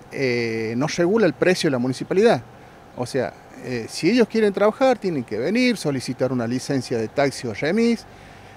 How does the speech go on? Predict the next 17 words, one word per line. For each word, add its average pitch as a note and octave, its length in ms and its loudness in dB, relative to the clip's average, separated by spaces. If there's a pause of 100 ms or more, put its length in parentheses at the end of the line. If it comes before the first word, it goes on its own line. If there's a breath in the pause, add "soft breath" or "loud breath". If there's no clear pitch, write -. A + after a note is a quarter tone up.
(180 loud breath)
pero C3 360 2
sin B3 380 0
la G3 60 4
aplicación, E3+ 540 0
porque C3+ 260 -4
la B2 100 2
aplicación D3+ 520 -2
es G3 80 4
la C#3+ 80 0
que - 140 -4
no C#3 100 0
está C#3+ 160 -2
autorizada, F#3 720 2
tiene E3 300 0
una C3 140 2
tarifa C#3+ 360 2
dinámica, E3+ 720 2